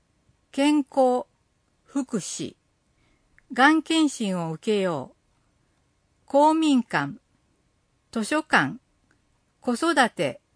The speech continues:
教育。イベント。ホール情報。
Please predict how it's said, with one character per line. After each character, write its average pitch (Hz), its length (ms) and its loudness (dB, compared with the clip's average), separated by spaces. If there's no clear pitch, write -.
教 240 300 2
育。 220 500 -4
イ 220 140 -2
ベ 277 200 4
ン 269 100 2
ト。 240 340 -4
ホ 302 260 2
ー 330 40 2
ル 320 140 -2
情 277 280 2
報。 147 400 -8